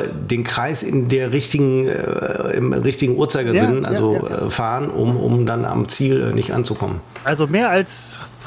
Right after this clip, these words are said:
Speaker 2: hundert oder,
Speaker 1: Ist
Speaker 2: oder
Speaker 1: ja der v-, völlig neu gestaltet ist ja, wie heißt der, Freiligradplatz?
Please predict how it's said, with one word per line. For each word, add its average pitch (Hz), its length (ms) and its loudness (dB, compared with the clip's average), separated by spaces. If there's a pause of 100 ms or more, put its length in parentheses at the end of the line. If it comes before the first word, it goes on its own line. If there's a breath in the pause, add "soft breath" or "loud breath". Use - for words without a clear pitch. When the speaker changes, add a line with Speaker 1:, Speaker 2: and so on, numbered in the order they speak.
(100)
Speaker 2:
hundert 220 340 2
oder, 170 240 2
Speaker 1:
Ist 156 140 2
Speaker 2:
oder 160 100 4
Speaker 1:
ja 160 60 -4
der 185 260 -2
v-, 180 140 0
völlig 240 260 -2
neu 233 160 2
gestaltet 208 400 -2
ist 185 160 0
ja, 175 160 0
wie 165 80 2
heißt 175 180 -2
der, 160 60 0
Freiligradplatz? 127 1160 -2